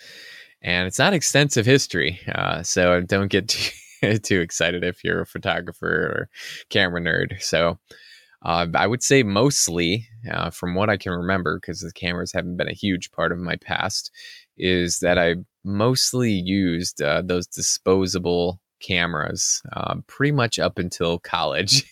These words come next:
<laughs> So yeah, it's the, the little paper or the, uh, the cardstock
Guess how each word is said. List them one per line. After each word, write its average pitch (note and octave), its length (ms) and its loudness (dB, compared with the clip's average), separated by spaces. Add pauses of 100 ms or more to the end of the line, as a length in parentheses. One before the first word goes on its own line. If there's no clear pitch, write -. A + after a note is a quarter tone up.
<laughs> G#3+ 800 -4
So G2 240 4
yeah, F2+ 380 4
it's - 180 -8
the, F#2 240 4
the F#2+ 160 2
little G2+ 280 4
paper G2 760 0
or F2 260 0
the, F2 300 -2
uh, G1+ 260 0 (160)
the - 340 -8
cardstock G2+ 840 0